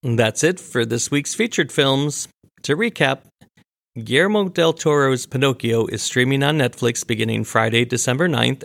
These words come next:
and is a see it. The Inspection is in theaters now and is a see it.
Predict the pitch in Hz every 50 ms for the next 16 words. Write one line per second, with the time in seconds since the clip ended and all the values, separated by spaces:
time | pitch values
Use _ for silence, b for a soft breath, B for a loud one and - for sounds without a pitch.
0 | - - 117 107 110 113 107 107 107 - - - 185 175 127 113 - - - -
1 | - _ _ _ _ _ _ _ _ _ _ - 127 120 117 113 107 - - 175
2 | 185 - - - 143 139 - 110 117 104 110 107 104 - 139 151 147 147 143 127
3 | - 117 113 113 113 117 131 147 - 135 135 117 110 110 104 107 107 - - -
4 | 120 107 113 143 - - -